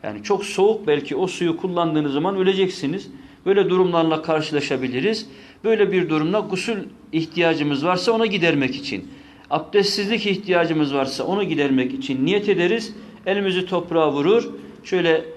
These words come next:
elimize yapışan şeyler varsa onlar gitsin diye ellerimizi birbirine vurur. Efendim sağ kolumuzu, sol kolumuzu, ondan sonra da yüzümüzü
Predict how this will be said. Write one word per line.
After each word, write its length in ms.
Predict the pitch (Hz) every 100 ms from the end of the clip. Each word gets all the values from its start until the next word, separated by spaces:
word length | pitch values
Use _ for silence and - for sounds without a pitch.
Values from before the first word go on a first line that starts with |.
| - - -
elimize 360 | 175 196 190
yapışan 500 | 185 185 180 190 175 180 - -
şeyler 380 | - 165 170 160
varsa 320 | 180 180 175
onlar 260 | 170 160 147
gitsin 460 | 175 - - 151
diye 260 | 131 120 - - -
ellerimizi 640 | 156 180 190 185 180 170 156
birbirine 400 | 156 147 143 135
vurur. 380 | 135 175 233 - - -
Efendim 460 | - 180 165 180 214 - -
sağ 320 | - 202 196
kolumuzu, 500 | 196 160 147 135 123
sol 300 | - 196 185
kolumuzu, 420 | 160 143 135 147
ondan 260 | 196 190 180
sonra 240 | 180 160
da 60 | 139
yüzümüzü 720 | 143 175 175 139 139 220